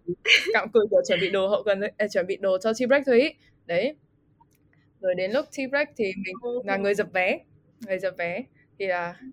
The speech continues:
Speaker 2: uầy,
Speaker 1: Ừ.
Speaker 2: nhưng mà, kiểu, cái cảm giác đi dập vé, kiểu, nó rất là vui ý, kiểu, đông người nhưng mà, kiểu, ai cũng là người quen của mình hết ý. Kiểu, ai cũng, kiểu, nhìn mình xong, kiểu, "Ồ, ban tổ chức à, kinh nhờ,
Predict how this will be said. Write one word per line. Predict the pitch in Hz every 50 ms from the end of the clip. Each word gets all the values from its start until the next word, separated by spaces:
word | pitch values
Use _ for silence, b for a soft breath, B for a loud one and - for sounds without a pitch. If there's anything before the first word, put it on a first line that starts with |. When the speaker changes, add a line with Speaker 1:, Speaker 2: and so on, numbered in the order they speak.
| - -
Speaker 2:
uầy, | 196 175 170 -
Speaker 1:
Ừ. | 262 254 254
Speaker 2:
nhưng | 233 240
mà, | 233 202 190 180 - _ -
kiểu, | 185 175
cái | 180 190
cảm | 214 240 208
giác | 190 233 254
đi | 240 240
dập | 220 214 185 170
vé, | 175 175 196
kiểu, | 240 226 180
nó | 165 160 175
rất | 190 247 262
là | 233 190
vui | 185 185 208 214 214 220
ý, | 254 254 - -
kiểu, | 190 170 165 - b b b b
đông | - 226 214 226 220
người | 214 208 185 180
nhưng | 185 214 214
mà, | 190 175
kiểu, | - - 170 - -
ai | 208 208 214
cũng | 220 - 214 269
là | 262 208
người | 196 190 180 175
quen | 175 - 220 220 220 214 214
của | 170 156
mình | 170 180 175 175 175
hết | 226 247 262
ý. | 285 285 - - b b b b b
Kiểu, | - 175 165 -
ai | - 196 196 202
cũng, | 202 - 196 220 240 226
kiểu, | 202 165 160
nhìn | 170 175 170 165 165
mình | 165 170
xong, | 170 202 202 -
kiểu, | - 170 165 170 - _ _
"Ồ, | 196 208 208 208 214
ban | 220 214 214 220
tổ | - 180 170 -
chức | - 277 -
à, | 208 170 170 170 -
kinh | 254 254 240 226
nhờ, | 214 196 180 165